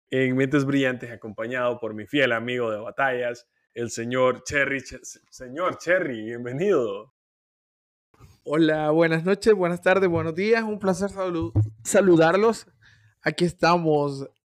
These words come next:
Speaker 2: como siempre, grabando en madrugada porque nuestro tiempo es bien importante, pero hacemos el esfuerzo. Eh, ya muchos nos escucharán en el futuro, pero por lo menos nos van a escuchar.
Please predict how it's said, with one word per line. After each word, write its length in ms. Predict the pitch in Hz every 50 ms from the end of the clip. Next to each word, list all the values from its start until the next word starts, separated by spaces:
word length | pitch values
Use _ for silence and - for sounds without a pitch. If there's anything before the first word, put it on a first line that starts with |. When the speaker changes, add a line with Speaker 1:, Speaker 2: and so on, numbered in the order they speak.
| _ _ _ _ _ _ _ _ _
Speaker 2:
como 260 | - 160 160 156 156
siempre, 840 | - - 196 202 220 214 214 - 156 147 143 135 131 127 127 135 139 139
grabando 400 | 143 147 143 147 156 170 180 185
en 60 | 175
madrugada 680 | 170 160 147 147 147 143 151 160 170 170 160 147 123
porque 260 | - 139 131 - 135
nuestro 280 | 139 135 131 - 135 127
tiempo 340 | - 151 156 156 - - 151
es 60 | 139
bien 140 | 147 151 156
importante, 640 | 156 151 - - 139 135 - 156 160 165 156 165 147 139
pero 480 | - - 143 143 139 135 139 135 139 - _ _ _ _ _ _ _ _ _
hacemos 400 | - 151 - 170 180 185 190 190
el 80 | 185 180
esfuerzo. 640 | 175 - - 196 208 196 170 175 180 175 180 - _ _ _ _ _ _ _ _ _ _ _ _ _ _ -
Eh, 440 | 143 143 143 139 135 131 127 139 - _ -
ya 180 | 151 156 160
muchos 800 | 165 170 180 170 175 - 175 165 160 147 139 135 135 - - _ _ _
nos 160 | 156 160 170
escucharán 540 | 180 - - 170 - - 156 143 147 151 160
en 100 | 170 175
el 100 | 175 170
futuro, 560 | 147 165 170 - - 226 262 277 254 214 -
pero 200 | - 185 170 160
por 140 | - 165 156
lo 180 | 160 156 156 156
menos 380 | 160 165 180 185 190 190 180 175
nos 120 | 170 160 156
van 160 | 170 170 185
a 40 | 180
escuchar. 560 | - - 147 - - 147 139 135 139 143